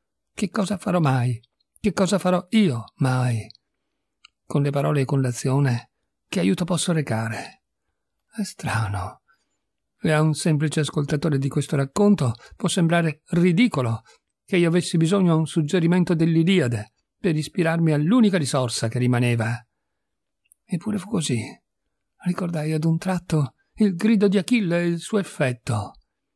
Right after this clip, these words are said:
Ma potevo pretendere di gridare come aveva gridato il figlio di Peleo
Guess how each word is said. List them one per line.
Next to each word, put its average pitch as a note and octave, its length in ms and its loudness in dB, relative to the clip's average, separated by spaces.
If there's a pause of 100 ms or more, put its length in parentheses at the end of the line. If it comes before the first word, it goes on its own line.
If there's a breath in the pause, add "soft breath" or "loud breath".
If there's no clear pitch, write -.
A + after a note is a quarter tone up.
(520)
Ma D3 120 -6
potevo D#3 320 -2
pretendere D3 600 -2
di C3 100 -4
gridare C#3+ 420 -2
come B2+ 180 -2
aveva C3 260 -2
gridato D3 500 -2
il C#3 80 0
figlio D#3+ 260 0
di C#3 120 0
Peleo C3+ 460 0